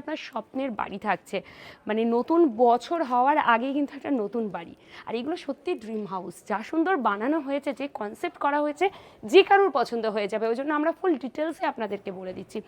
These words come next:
এই যে জায়গাটা আমি দাঁড়িয়ে রয়েছি, এটা হচ্ছে ব্যালকনি, এটা একদম মাস্টার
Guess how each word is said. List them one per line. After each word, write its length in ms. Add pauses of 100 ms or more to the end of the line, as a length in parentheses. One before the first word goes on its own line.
(440)
এই 120
যে 140
জায়গাটা 320
আমি 140
দাঁড়িয়ে 240
রয়েছি, 200 (100)
এটা 200
হচ্ছে 240 (100)
ব্যালকনি, 420 (380)
এটা 180
একদম 260
মাস্টার 280